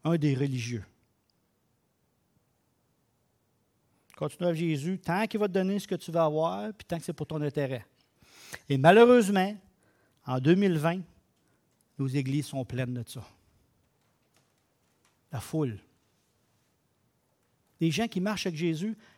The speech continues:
tant qu'ils ne lui demandent rien. Et tant qu'ils lui demandent quelque chose, par exemple, on fait comme la foule. « Coûte trop cher. »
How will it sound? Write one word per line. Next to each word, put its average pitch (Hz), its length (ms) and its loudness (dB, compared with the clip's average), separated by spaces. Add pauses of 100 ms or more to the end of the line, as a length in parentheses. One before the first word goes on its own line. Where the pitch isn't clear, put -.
(140)
tant 185 160 0
qu'ils 185 140 -4
ne 180 60 0
lui 175 60 0
demandent 170 220 0
rien. 143 300 -2 (1500)
Et 120 100 -4
tant 202 300 2
qu'ils 254 140 0
lui 240 60 4
demandent 226 240 4
quelque - 160 -2
chose, 233 220 -2
par 208 140 2
exemple, 202 360 -6 (920)
on - 40 -20
fait 151 120 -6
comme 143 160 -4
la 139 100 0
foule. « 131 220 -10 (380)
Coûte - 160 -20
trop 135 180 -6
cher. » 117 280 -8